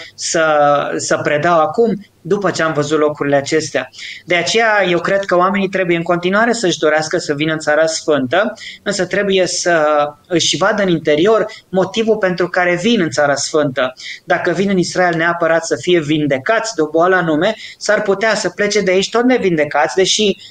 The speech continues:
s-ar putea ca Duhul lui Dumnezeu și Mântuitorul să-i vindece aici.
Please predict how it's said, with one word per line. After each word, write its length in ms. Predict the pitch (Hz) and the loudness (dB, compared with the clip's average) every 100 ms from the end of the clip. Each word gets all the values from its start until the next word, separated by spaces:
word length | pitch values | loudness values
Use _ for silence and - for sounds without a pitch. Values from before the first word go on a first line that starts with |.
| _ | _
s-ar 200 | 190 185 | -2 0
putea 280 | 190 175 | 0 -2
ca 140 | 175 170 | -2 0
Duhul 260 | 170 165 | 2 2
lui 100 | 202 | 2
Dumnezeu 440 | 180 185 170 156 160 | 2 0 0 2 2
și 200 | 156 180 | 2 0
Mântuitorul 460 | 180 180 175 180 | 0 0 0 0
să-i 220 | 185 214 202 | 2 0 0
vindece 500 | 208 233 175 156 139 | 2 2 0 -2 -2
aici. 380 | 131 117 - | -2 -4 -10